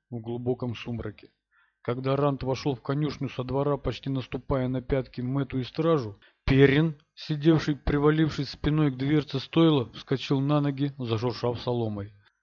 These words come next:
Тяжелый плащ свисал с плеч, скрывая всю его крупную фигуру. Лан чуть приостановился, чтобы спросить:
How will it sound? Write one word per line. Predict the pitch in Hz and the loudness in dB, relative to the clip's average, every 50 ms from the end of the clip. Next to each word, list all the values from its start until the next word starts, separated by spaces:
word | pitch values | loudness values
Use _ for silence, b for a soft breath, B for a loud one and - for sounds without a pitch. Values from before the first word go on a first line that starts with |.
| _ - | _ 0
Тяжелый | - 139 135 131 143 143 143 143 | 4 4 6 8 8 8 6 6
плащ | 143 - 156 160 170 170 165 - - | 4 4 6 8 8 8 8 4 -4
свисал | - - - 135 139 127 - - 156 147 131 | -12 -6 -2 0 0 0 4 4 4 4 4
с | - | 2
плеч, | - - 156 160 165 151 - - - | -2 0 4 4 4 2 0 -6 -16
скрывая | - - - - 123 131 131 135 135 131 135 | -18 -8 -4 0 0 2 4 4 4 4 2
всю | - - - - 156 | 0 -2 -4 0 2
его | 156 156 151 143 139 139 | 4 4 6 4 4 2
крупную | 135 - - 139 123 123 120 120 127 123 120 117 | 0 -2 -2 0 2 2 0 0 0 -2 -2 -2
фигуру. | - - 123 117 113 110 107 101 98 104 104 - - B B B B B B B B B B 117 | -2 -4 -6 -6 -4 -2 -2 -2 -4 -6 -10 -16 -20 B B B B B B B B B B -2
Лан | 120 127 139 147 139 | 0 2 2 2 0
чуть | - - - 131 120 | -4 -6 -6 -6 -4
приостановился, | - - 135 127 117 - - 123 123 123 127 139 143 135 - 135 | -2 0 0 0 -2 -2 -2 -2 0 0 0 0 -2 -2 -4 -6
чтобы | - - - 123 123 | -6 -4 -4 -2 -2
спросить: | 123 - - 131 127 120 - 120 110 | -4 -2 -2 -4 -4 -4 -4 -6 -8